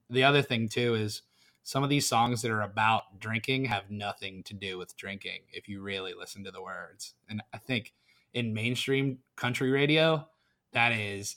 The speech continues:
a ace up the sleeve, is being able to sing a song that you would think is about a truck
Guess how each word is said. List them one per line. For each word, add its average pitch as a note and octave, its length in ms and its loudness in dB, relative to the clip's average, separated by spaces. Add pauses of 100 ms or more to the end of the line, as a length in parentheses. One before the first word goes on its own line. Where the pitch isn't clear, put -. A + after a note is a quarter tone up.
a G2 320 -2
ace G#2 260 -6
up G#2 200 -8
the F2+ 220 -8
sleeve, F#2+ 540 -8 (120)
is F2 520 -6 (140)
being A#2+ 200 2
able A#2+ 240 2
to A2 80 -2
sing A#2 380 0
a G2 100 -6
song G#2 560 -2 (400)
that A#2+ 80 -2
you A2+ 160 0
would G#2 160 -6
think B2 360 0
is A2 120 -4
about A2 240 2
a F#2+ 40 -10
truck - 480 -2